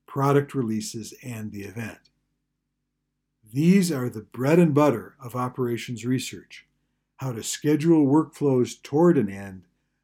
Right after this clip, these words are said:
how to deal with expected and unexpected barriers. Each event is a choice point.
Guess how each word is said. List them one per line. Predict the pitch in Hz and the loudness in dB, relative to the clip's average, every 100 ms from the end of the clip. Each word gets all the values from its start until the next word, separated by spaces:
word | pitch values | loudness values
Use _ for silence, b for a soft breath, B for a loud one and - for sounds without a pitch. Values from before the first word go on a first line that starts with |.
| _ | _
how | 127 131 | -8 -8
to | - 113 | -8 -14
deal | 90 95 139 156 143 | -14 -6 2 6 6
with | 110 104 107 | 4 -2 -8
expected | - - - - 147 135 - 95 92 | -14 -12 -10 -6 -4 -6 -10 -16 -16
and | 135 110 - | -18 -18 -14
unexpected | 135 113 - - 98 - 101 | -12 -12 -12 -16 -16 -16 -18
barriers. | 98 101 95 82 - - - _ _ _ _ _ _ _ _ _ _ _ | -14 -12 -12 -14 -20 -20 -20 _ _ _ _ _ _ _ _ _ _ _
Each | 208 233 - | 2 2 4
event | 165 120 113 117 - | 4 2 -4 -10 -12
is | 160 135 | -8 -4
a | 151 | -4
choice | - 214 - | 2 4 4
point. | - - - | -2 -16 -20